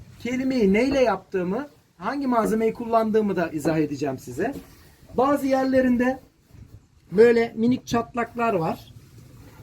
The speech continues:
Bunları iki şekilde yapabiliriz. Zımparaladıktan sonra direkt boyama, koruma işlemi de yapabiliriz.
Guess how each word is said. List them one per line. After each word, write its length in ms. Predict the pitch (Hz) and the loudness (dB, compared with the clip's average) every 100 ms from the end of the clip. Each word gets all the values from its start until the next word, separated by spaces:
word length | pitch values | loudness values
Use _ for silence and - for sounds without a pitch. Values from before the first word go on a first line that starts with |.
| - - - - | -20 -20 -20 0
Bunları 500 | 254 294 339 370 - - _ - - - | 4 4 2 0 -4 -14 _ -20 -20 -6
iki 220 | 277 269 370 | -2 0 4
şekilde 360 | 359 - 359 | 4 2 0
yapabiliriz. 640 | 359 294 208 202 170 147 - - - | 0 0 -2 -2 -4 -8 -12 -20 -18
Zımparaladıktan 920 | 147 247 254 294 311 330 320 - 302 | -4 -2 2 2 4 0 -2 0 -2
sonra 480 | 320 302 277 277 269 - 160 | 0 -4 -4 -6 -6 -10 -6
direkt 300 | 277 320 - - - - - - | -2 -2 -4 -20 -20 -20 -16 -4
boyama, 600 | 185 254 269 285 240 - | 2 2 2 -2 -4 -6
koruma 420 | - 220 247 285 | -4 -4 -2 -2
işlemi 360 | 262 - 269 285 | -4 -8 -8 -2
de 40 | |
yapabiliriz. 600 | 254 - 175 165 160 180 | -2 -2 -4 -2 -4 -8